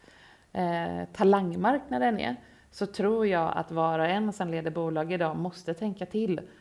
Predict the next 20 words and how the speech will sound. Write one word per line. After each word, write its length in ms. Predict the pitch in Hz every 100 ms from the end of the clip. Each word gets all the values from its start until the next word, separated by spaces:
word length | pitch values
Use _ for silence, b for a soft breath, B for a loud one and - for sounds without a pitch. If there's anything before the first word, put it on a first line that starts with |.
| B -
Hur 220 | 233 220
ska 220 | 220 196
vi 560 | 165 165 156 156 156 160 - _ _ -
både 640 | 165 208 185 170 196 233
attrahera 580 | - 208 190 180 160 165
men 160 | 170
framförallt 580 | 165 170 165 170 185 202 202
utveckla 420 | 185 - 165 156
och 60 | 151
behålla 560 | 151 160 156 165 208 214 B B
de 160 | 175
människorna 480 | 160 156 147 151 151
vi 60 | 139
har? 200 | 180 - -
Då 80 | -
måste 340 | - - -
man 80 | -
ju 60 | -
vara 180 | - - _ _ b b b b
noga 560 | - 190 170 156 - 165